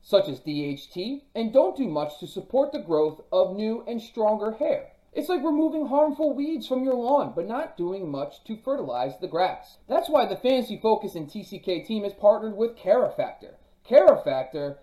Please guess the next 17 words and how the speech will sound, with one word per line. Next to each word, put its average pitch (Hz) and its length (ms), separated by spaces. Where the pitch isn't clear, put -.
saw 285 480
this 294 180
problem 147 480
and 156 160
focused 262 460
their 208 160
research 175 540
on 160 200
finding 214 380
just 320 200
the 349 100
right 247 220
combination 208 760
of 135 200
biosynthetic 170 840
growth 214 260
factors 123 540